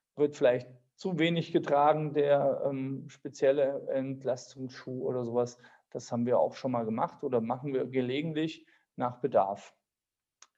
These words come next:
Es ist natürlich immer so eine Sache, da muss man den Kunden natürlich dann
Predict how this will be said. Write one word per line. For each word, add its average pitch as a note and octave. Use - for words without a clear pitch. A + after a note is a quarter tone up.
Es C#3+
ist G3+
natürlich E3+
immer E3
so C#3
eine C3
Sache, F3
da C3+
muss C3
man C#3
den B2+
Kunden D3
natürlich C#3
dann B2+